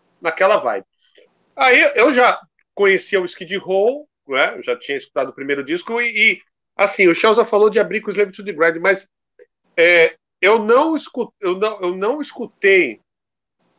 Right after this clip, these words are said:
é, é, como que eu posso dizer assim, como Clau-, como Claudinho disse, né, primeiro Slave, eu escutei ju-, na época o disco, em meados de noventa, e depois, quando saiu o Slave, eu ouvi o Slave.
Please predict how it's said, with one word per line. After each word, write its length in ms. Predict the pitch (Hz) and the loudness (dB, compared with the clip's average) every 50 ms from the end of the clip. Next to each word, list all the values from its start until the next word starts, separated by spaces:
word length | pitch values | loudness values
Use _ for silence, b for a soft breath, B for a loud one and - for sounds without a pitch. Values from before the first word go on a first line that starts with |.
| _ _ - _ | _ _ -20 _
é, 640 | 135 131 131 127 123 123 123 127 123 120 117 117 | -2 0 0 2 0 0 0 0 0 2 2 0
é, 60 | 113 | 0
como 180 | - 147 156 - | -2 -4 -10 -10
que 60 | - | -10
eu 40 | 165 | -6
posso 220 | - 151 - - | -6 -8 -8 -10
dizer 220 | 143 135 131 147 147 | -18 -14 -8 -6 -6
assim, 440 | 131 - - 147 139 127 117 107 - _ - | -6 -6 -10 -10 -8 -8 -10 -10 -12 _ -10
como 220 | _ - 147 156 - | _ -8 -6 -6 0
Clau-, 260 | - 160 143 139 - _ _ | 2 2 2 0 -2 _ _
como 220 | - 147 151 143 | -8 -8 -6 -4
Claudinho 400 | - 160 139 127 127 147 156 151 | -2 -2 -2 0 -2 -6 -8 -6
disse, 360 | 123 139 165 190 202 - - | -6 -4 -4 -4 -4 -6 -10
né, 160 | 131 139 139 - - _ | -6 -6 -6 -6 -8 _
primeiro 320 | _ 131 127 139 143 139 120 | _ -10 -6 -4 -4 -4 -6
Slave, 320 | 120 127 156 175 170 175 | -4 -2 -2 -2 -2 -2
eu 60 | 160 | -6
escutei 360 | 139 - - 139 - 151 151 | -8 -10 -12 -10 -6 -6 -6
ju-, 140 | 143 139 123 _ _ - - _ _ _ | -6 -8 -12 _ _ -20 -20 _ _ _
na 220 | 131 139 139 127 | -2 0 2 4
época 280 | 131 147 147 - - 143 | 4 2 2 0 -2 -4
o 80 | 127 | -4
disco, 380 | 113 110 135 156 156 - - - _ _ _ _ _ _ _ | -4 -6 -8 -10 -10 -10 -16 -20 _ _ _ _ _ _ _
em 200 | 147 139 - - _ _ _ _ | -10 -10 -10 -12 _ _ _ _
meados 460 | 139 143 147 147 147 147 131 127 123 | 0 2 2 4 2 2 -2 -6 -8
de 60 | 139 | -2
noventa, 560 | 139 131 117 117 151 160 185 185 - 233 - - _ _ _ _ _ | -2 -2 0 2 2 0 0 0 -2 -4 -6 -6 _ _ _ _ _
e 80 | 170 | -6
depois, 360 | 156 165 160 160 - 180 180 - | -4 -4 -4 -2 -2 -4 -4 -2
quando 260 | - 180 175 165 - | -6 -8 -8 -8 -2
saiu 280 | - 165 147 143 143 | 0 2 2 2 0
o 20 | 143 | -2
Slave, 400 | 131 127 143 160 165 185 202 - - | -6 -2 -2 -2 -2 -2 -8 -8 -4
eu 100 | 175 185 | -4 -2
ouvi 120 | 180 190 | -2 -4
o 40 | 196 | -6
Slave. 260 | 151 131 127 117 - | -4 -4 -6 -6 -8